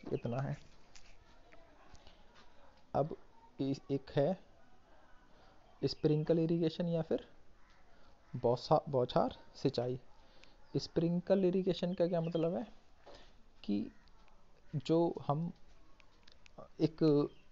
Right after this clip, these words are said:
fields में जहाँ पे हमें area irrigate करना है उसमें pipeline पूरे field में basically हम एक setup pipeline का एक install करते हैं और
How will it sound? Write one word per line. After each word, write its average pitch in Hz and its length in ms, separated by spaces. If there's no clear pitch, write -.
fields 147 420
में 131 200
जहाँ 135 180
पे 139 140
हमें 135 240
area 131 320
irrigate 127 400
करना 120 260
है 123 180
उसमें 143 400
pipeline 160 580
पूरे 151 180
field 139 300
में 156 180
basically 143 500
हम 190 160
एक - 180
setup 139 400
pipeline 135 400
का 170 160
एक 165 160
install 147 380
करते 160 260
हैं 175 100
और 202 220